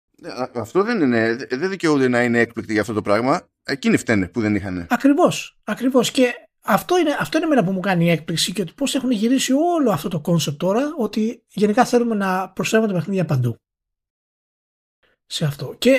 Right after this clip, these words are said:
Speaker 2: α-, αυτό είναι μια χαρά για όλους τους gamers φυσικά, αλλά αυτό δείχνει ότι η Microsoft περνάει στην, στην περίοδο του ότι είναι μια εταιρεία υπηρεσίας. Γιατί μια υπηρεσία είναι αυτή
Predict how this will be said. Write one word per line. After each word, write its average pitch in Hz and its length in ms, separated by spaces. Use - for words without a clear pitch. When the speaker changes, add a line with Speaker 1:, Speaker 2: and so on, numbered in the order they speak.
Speaker 2:
α-, 247 140
αυτό - 200
είναι 262 100
μια 269 100
χαρά 233 220
για 226 180
όλους 214 140
τους 151 180
gamers 160 340
φυσικά, - 600
αλλά 185 220
αυτό 202 240
δείχνει 247 640
ότι - 240
η 202 100
Microsoft 233 460
περνάει 226 460
στην, 202 460
στην 196 160
περίοδο 226 440
του 214 140
ότι 196 140
είναι 247 80
μια 233 120
εταιρεία 220 320
υπηρεσίας. 202 1000
Γιατί 165 240
μια 220 140
υπηρεσία 214 680
είναι 151 200
αυτή 135 420